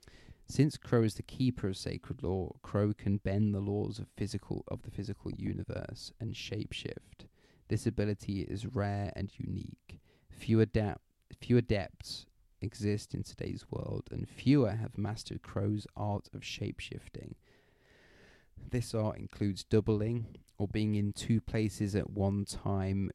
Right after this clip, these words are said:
consciously, taking on another physical term and becoming the fly on the wall to observe what is happening far away. The Europeans came to Turtle Island were named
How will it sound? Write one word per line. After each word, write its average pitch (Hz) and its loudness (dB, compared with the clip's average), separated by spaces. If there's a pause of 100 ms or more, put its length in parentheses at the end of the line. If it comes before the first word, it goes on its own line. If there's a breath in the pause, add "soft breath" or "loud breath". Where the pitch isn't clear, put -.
consciously, - 0
taking 104 0
on 101 4
another 101 4
physical 110 0
term 98 0
and 98 -4
becoming 101 0
the 98 -2
fly 101 2
on 113 4
the 110 4
wall 101 2
to - -4
observe 92 -2
what 69 0
is 95 -6
happening - -6
far - -2
away. - -4 (1800 loud breath)
The 110 4
Europeans 107 4
came 98 0
to - -8
Turtle - 0
Island 101 0
were 101 2
named 101 2